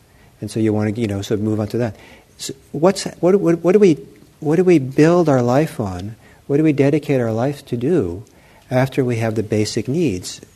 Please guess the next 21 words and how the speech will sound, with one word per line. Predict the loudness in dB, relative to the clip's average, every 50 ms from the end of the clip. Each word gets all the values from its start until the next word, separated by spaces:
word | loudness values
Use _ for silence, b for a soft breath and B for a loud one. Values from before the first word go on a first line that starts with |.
| -20 -20 -10
taken | -8 -8 -6 -6 -6
care | -6 -6 -4 -4 -4 -4
of | -6 -8
and | -8 -8
satisfied? | -8 -8 -8 -8 -10 -10 -12 -14 -14 -14 -18 -20 b b b b b -10
I | -6
think | -4 -2 -2 0
it's | 0
a | 0
very | 2 2 2 2
interesting | 0 0 -2 -4 -4 -4 -4
question. | -4 -6 -6 -6 -8 -12 -16 -16 -16 -18 -20 b b b b b b b b b b b b b b b -8
And | -4 0 0 2 2 0 0 2
to, | 4 4 4 4 2 0 -4
uh, | -4 -2 0 0 -2 -2
consider | -2 -4 -4 4 4 6 6 6 4 2
what | 2 2 0 0 0
are | -2 -2 0
your | 0 -2 -2
basic | 0 -2 -4 -4 -6 -8 -8
needs. | -6 -8 -8 -10 -12 -16 -20 -20 -20